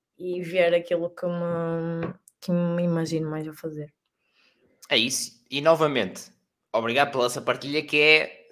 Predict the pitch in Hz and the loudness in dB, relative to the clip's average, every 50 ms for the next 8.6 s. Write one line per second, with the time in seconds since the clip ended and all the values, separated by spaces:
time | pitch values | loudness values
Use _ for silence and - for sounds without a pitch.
0 | - - 131 151 143 156 160 156 160 160 151 - 156 127 117 - 113 98 - - | -18 -14 -12 -10 -8 -6 -4 -4 -4 -4 -4 -2 -2 -2 -2 -4 -6 -10 -12 -18
1 | - - - _ _ _ _ - 107 120 113 139 135 139 143 139 - 147 156 160 | -20 -20 -20 _ _ _ _ -12 -10 -6 -4 -2 -2 -2 -2 -2 -4 0 4 4
2 | 170 175 170 143 143 147 151 151 147 147 143 147 151 156 147 147 147 147 147 135 | 4 4 2 -2 -6 -6 -6 -4 -4 -4 -6 -6 -4 -4 -4 -4 -6 -6 -2 -2
3 | 117 113 - - - - - _ _ _ _ - 101 107 104 104 107 - - - | -2 -2 -4 -8 -14 -20 -20 _ _ _ _ -8 -6 -4 -4 -4 -6 -8 -12 -20
4 | - _ _ _ _ _ _ _ - 147 151 165 165 170 156 165 160 147 131 101 | -20 _ _ _ _ _ _ _ -10 0 4 6 6 6 4 2 0 0 -2 -4
5 | 92 - - - _ _ _ _ _ - - 151 160 160 151 - - 135 113 - | -4 -8 -18 -20 _ _ _ _ _ -4 -2 -2 -2 -2 -4 -6 -6 -8 -8 -10
6 | 117 120 123 135 - - - - _ _ - 120 123 120 - 110 104 - - 101 | -10 -10 -10 -10 -12 -16 -20 -20 _ _ -6 -4 -4 -4 -4 -6 -6 -6 -10 -12
7 | 101 104 107 98 - - - 104 107 107 101 104 - - - _ _ - 120 113 | -12 -10 -12 -12 -14 -14 -10 -8 -8 -8 -8 -10 -12 -16 -16 _ _ -8 -8 -6
8 | 113 - - - 117 117 120 131 131 131 - - | -8 -8 -10 -8 -4 -2 -2 -2 -2 -6 -10 -16